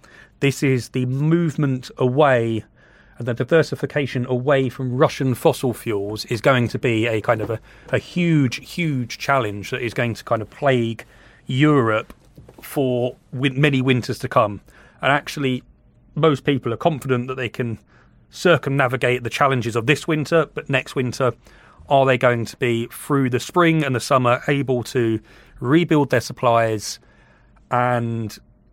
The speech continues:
get them ready for next winter? Questions are out on that. So that's one thing that we should be looking at. So a cold winter is only going to make next winter worse. And then to flick back to this kind of E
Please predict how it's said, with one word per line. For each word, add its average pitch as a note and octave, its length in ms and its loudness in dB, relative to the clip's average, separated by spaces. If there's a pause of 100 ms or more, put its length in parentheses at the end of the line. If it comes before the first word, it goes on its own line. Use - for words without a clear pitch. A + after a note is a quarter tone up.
(320)
get C3+ 220 0
them A#2+ 160 0
ready C3+ 280 2
for A#2+ 120 -6
next A2+ 240 -2
winter? A2+ 460 -2 (280)
Questions B2+ 520 -2
are A#2 340 0
out B2 280 0
on A#2 180 -2
that. A2 280 0
So A2+ 340 0 (760)
that's C3 240 2
one C#3 260 2
thing A#2+ 480 0
that B2+ 140 -6
we A#2+ 160 -2
should A2 160 -6
be A2+ 320 -4
looking C3 400 4
at. G#2+ 180 -4
So - 80 0
a A2 60 2
cold D#3+ 260 2
winter B2+ 240 4
is A#2 160 2
only D3+ 260 6
going B2+ 260 4
to B2+ 100 -4
make A#2 320 0
next B2 260 -6
winter A2+ 240 -4
worse. A#2+ 400 -2 (380)
And E3+ 80 -2
then F#3+ 140 4
to - 100 -6
flick - 320 -4
back F#3 260 0
to - 100 -4
this B2+ 140 0
kind C#3 240 0
of A2 160 -6
E D3+ 100 -2